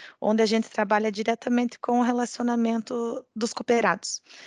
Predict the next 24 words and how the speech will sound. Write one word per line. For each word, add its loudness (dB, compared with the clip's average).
Então, -10
a -
gente -2
tem -2
várias 0
frentes -6
de -6
atuação, -4
uma -2
delas -2
é 4
essa. -6
Então, 2
já 0
tô 0
aqui 0
há 2
alguns 2
anos 0
na -2
cooperativa, 0
comecei 0
como 0
estagiária 0